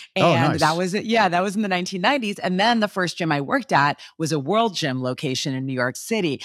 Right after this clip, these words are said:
Speaker 2: And exactly what you're talking about, this was in the mid nineties, and it's kind of a good way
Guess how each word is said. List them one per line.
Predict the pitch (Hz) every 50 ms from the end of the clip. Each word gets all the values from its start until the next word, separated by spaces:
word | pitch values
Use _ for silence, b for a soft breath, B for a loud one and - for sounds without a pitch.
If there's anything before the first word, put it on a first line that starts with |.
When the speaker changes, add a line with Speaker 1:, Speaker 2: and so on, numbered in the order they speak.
| B B B
Speaker 2:
And | - 165 170 -
exactly | - 156 - - - 180 170 208 - - 285
what | 254 220 208 123
you're | 160 160
talking | - - - 233 269 247 - 208 175
about, | 143 143 135 127 -
this | - 190 -
was | 254 233 254
in | 233 196
the | 165
mid | 156 147 143 139 117 139
nineties, | 151 151 190 240 254 233 160 156 151 143 143 135 -
and | - 160
it's | 147 -
kind | - - 202 208
of | 196 180
a | 175
good | 160 - 180 180 170
way | 156 165 160 156 156